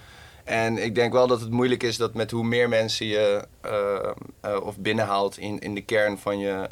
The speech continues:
van je, van je band of, ja, in, in het team, hoe meer meningen en dat het ook wel verwarrend kan zijn soms, ehm,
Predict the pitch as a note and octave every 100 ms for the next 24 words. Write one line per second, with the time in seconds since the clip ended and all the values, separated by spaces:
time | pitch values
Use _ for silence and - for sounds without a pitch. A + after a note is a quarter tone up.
0 | - - G#2 G2+ G2 F#2+ - G#2+ G2 F#2+
1 | G#2 G#2 - F2+ F#2+ - - G#2 E2+ -
2 | F2 - F#2 G#2 - G#2 G2 - B2 G#2+
3 | G#2 - - - - - A#2+ B2+ A#2+ C3+
4 | C3+ A2 G#2 G2+ G#2 G#2 G2+ - G#2+ G#2+
5 | A2 A2+ A2 A2 - G#2 G#2 A2+ A2+ A#2+
6 | A2+ A2+ A2+ A2+ - A2 A2 - - -
7 | - A2 G#2+ G#2+